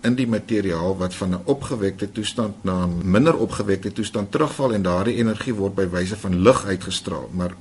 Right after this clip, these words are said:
wat ook kan gebeur is dat daardie energie oorgedra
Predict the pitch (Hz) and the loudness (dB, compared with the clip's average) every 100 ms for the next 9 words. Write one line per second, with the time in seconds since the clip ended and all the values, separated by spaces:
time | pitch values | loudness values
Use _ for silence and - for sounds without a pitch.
0 | - 85 85 - 175 - 156 147 135 110 | -6 -4 -4 0 0 0 -2 0 -2 -8
1 | 92 92 95 98 - 92 87 87 92 101 | -2 0 0 -2 -4 -4 -2 0 0 -2
2 | 104 98 - 123 120 - - - 160 131 | -2 -4 -4 -6 -8 -10 -20 0 2 4
3 | - 117 107 104 | 2 2 6 6